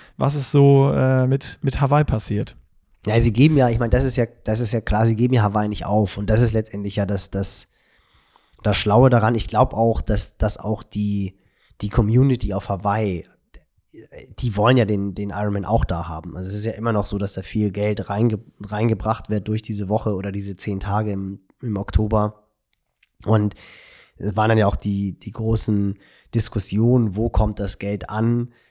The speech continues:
Speaker 2: Das ist bei dem, bei dem Einver-, also die, na klar, die irgendwelche Locations vermieten, die verdienen sich natürlich eine goldene Nase. Und die, äh, Car-Rentals verdienen sich eine goldene Nase. Aber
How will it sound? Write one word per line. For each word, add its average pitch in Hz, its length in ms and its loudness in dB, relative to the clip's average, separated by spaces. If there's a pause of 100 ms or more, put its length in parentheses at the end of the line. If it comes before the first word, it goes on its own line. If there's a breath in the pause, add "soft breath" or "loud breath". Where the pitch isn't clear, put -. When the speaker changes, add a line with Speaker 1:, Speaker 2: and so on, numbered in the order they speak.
Speaker 2:
Das 95 140 -4
ist 101 100 -6
bei 95 140 -6
dem, 92 220 -6
bei 92 120 -6
dem 95 140 -8
Einver-, 113 360 -2
also 101 180 -4
die, 113 120 -6
na 113 140 -4
klar, 113 240 -2
die 90 160 -8
irgendwelche 101 320 -4
Locations 104 500 -4
vermieten, 107 680 0
die 104 120 -8
verdienen 107 260 -6
sich 101 120 -8
natürlich 98 260 -6
eine 104 80 -4
goldene 101 320 -2
Nase. 104 320 2
Und 87 200 -8
die, 92 240 -6
äh, 95 420 -10
Car-Rentals 110 640 0
verdienen 98 280 -6
sich 95 160 -12
eine 98 100 -12
goldene 95 340 -4
Nase. 92 380 -8
Aber 185 240 -6